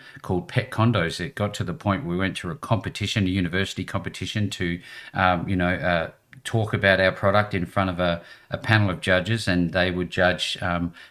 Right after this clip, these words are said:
the merits of our product. We got, actually got into the final three.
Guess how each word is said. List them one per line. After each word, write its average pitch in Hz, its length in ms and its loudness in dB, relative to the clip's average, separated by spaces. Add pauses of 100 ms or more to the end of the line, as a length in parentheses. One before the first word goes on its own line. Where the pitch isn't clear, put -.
the 101 120 0
merits 95 420 2
of 92 140 0
our 90 120 6
product. 98 440 -2
We 113 80 0
got, 110 340 2
actually 113 320 0
got 92 220 2
into 95 540 -2
the - 100 -4
final 80 340 -2
three. 123 400 2